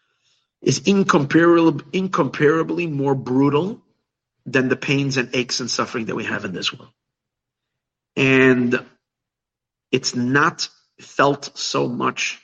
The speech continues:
the kindness of it. It's not given in a soft way. It's given, like, with it's done whatever needs to be done.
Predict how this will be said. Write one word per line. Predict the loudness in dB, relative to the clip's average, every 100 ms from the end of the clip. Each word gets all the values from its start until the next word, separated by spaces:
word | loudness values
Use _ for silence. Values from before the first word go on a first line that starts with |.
| _ -14
the | -10
kindness | -8 -8 -10 -12 -12
of | -12
it. | _ _ _ _ _ _ _ _ _ _ _ _ _ _ _ -10
It's | -6 0
not | 0 2
given | 0 2 0
in | -4
a | -6
soft | -8 -8 -12 -18
way. | -20 -20 -20
It's | -18 -16
given, | -6 -4 -2 -6
like, | -6 -10 -10
with | -12 -12 -14 _ _ _ _ _ _ _ _ _ _ -14
it's | -8
done | 2 2 4
whatever | 2 2 2
needs | 0 -4 -4
to |
be | -4 -4
done. | -4 -8